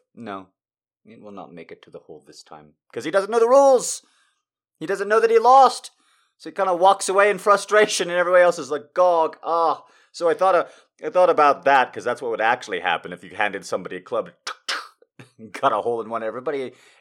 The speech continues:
everybody would just commit suicide. I don't know if you've ever talked to a male golfer. Don't do it.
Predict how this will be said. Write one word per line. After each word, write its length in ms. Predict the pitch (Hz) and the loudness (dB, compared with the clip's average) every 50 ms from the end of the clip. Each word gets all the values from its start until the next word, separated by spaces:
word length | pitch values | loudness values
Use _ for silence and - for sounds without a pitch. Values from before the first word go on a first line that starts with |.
| _ - | _ -4
everybody 520 | 170 185 226 247 247 240 220 214 196 175 | -2 0 2 0 0 0 -2 -2 -4 -6
would 200 | 139 139 123 101 | -6 -8 -8 -8
just 320 | - - 147 147 - - - | -8 -8 -6 -6 -6 -8 -12
commit 320 | - 101 87 90 101 - | -16 -16 -14 -14 -12 -10
suicide. 680 | - - - - - 95 101 92 80 - - - - - - - _ - | -10 -8 -8 -8 -10 -12 -14 -14 -14 -12 -14 -14 -14 -16 -20 -20 _ -4
I 120 | 165 202 | 0 2
don't 180 | 220 208 180 175 | 2 2 2 4
know 180 | 180 175 170 | 4 4 4
if 120 | 151 - 151 | 4 2 -2
you've 120 | 143 127 | -4 -4
ever 200 | 147 147 139 117 | -2 -4 -4 -6
talked 340 | - - 139 123 - 143 - - | -4 -2 0 0 0 -2 -6 -8
to 100 | 107 98 | -8 -8
a 80 | 90 | -8
male 240 | 87 92 110 113 104 | -6 -6 -4 -4 -4
golfer. 380 | 90 95 98 101 104 101 - _ _ - | -4 -4 -2 -2 -2 -4 -6 _ _ -20
Don't 240 | - - - _ _ _ _ | -20 -20 -20 _ _ _ _
do 100 | - - | -20 -20
it. 280 | - - - - _ | -20 -20 -20 -20 _